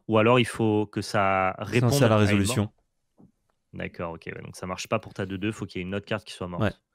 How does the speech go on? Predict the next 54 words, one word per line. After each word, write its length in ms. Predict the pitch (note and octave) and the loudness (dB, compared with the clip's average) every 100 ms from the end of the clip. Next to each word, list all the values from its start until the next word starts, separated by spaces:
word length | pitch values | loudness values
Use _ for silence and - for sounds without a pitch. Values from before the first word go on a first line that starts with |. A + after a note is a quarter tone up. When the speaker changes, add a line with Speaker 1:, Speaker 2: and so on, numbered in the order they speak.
| _ | _
Speaker 2:
Non, 80 | A#2+ | 4
mais 100 | B2 | 4
tu 140 | - | 2
peux 120 | - A#2+ | 4 4
Speaker 1:
Tu 60 | |
fais 100 | - | 8
Speaker 2:
faire, 100 | A#2+ | 8
Speaker 1:
un 60 | A2+ | 10
Speaker 2:
euh, 400 | G#2 G#2 G2+ G2+ | 8 8 8 6
un 100 | G#2 | 6
trade 260 | G#2 B2+ C3 | 6 6 8
Speaker 1:
deux 100 | A#2+ | 6
deux 80 | G#2+ | 8
Speaker 2:
et 60 | G#2+ | 8
à 40 | |
Speaker 1:
plus 60 | G#2 | 8
Speaker 2:
fin 100 | A#2 | 4
de 40 | |
Speaker 1:
value, 80 | G2+ | 4
Speaker 2:
tour, 200 | G#2 B2 | 4 2
Speaker 1:
quoi. 140 | - - | 0 -12
Speaker 2:
tu 160 | - G#2 | -10 -10
fais, 260 | - A2 | 2 6
euh, 600 | G2+ G2 F#2+ F#2+ F#2 F#2 F#2+ | 6 6 6 4 4 2 0
une 140 | B2 | 0
deux 140 | A2 A2 | 4 6
deux, 180 | G#2+ B2+ | 6 4
deux 120 | A#2+ | 4
points 160 | A#2 | 4
de 60 | G#2 | 2
vie, 80 | A2 | 2
surveille 300 | - G#2 G#2 | 0 0 2
deux, 100 | G#2+ | 2
enquêter. 400 | G#2 G2+ - - _ _ _ _ _ _ _ _ _ _ _ _ _ | 0 -4 -8 -14 _ _ _ _ _ _ _ _ _ _ _ _ _
Speaker 1:
Oui, 200 | C#3 C#3+ | 6 6
c'est 100 | A#2+ | 4
ça, 240 | A2 G#2+ | 0 0
mais 100 | F#2 | 0
c'est 160 | F2+ G2 | -4 -8
juste 160 | F#2+ G2 | -10 -8
que 80 | |
tu 120 | G#2+ - | -8 -6
peux 80 | A2 | -2
pas 100 | A#2+ | -2
profiter 360 | A#2 - - | -2 -6 -6
de 100 | A2 | -4
ta 240 | F#2+ - A#2 | -2 0 2
deux 120 | A2+ | 2
deux 120 | A#2+ | 2
pour 180 | B2+ G#2+ | 2 -2
déclencher 360 | G2+ G2+ G2 G2 | -6 -6 -8 -6
la, 260 | F#2 F#2 | -4 -4
la 100 | F#2+ | -6
suite. 380 | F#2+ - A2+ - | -8 -8 -10 -10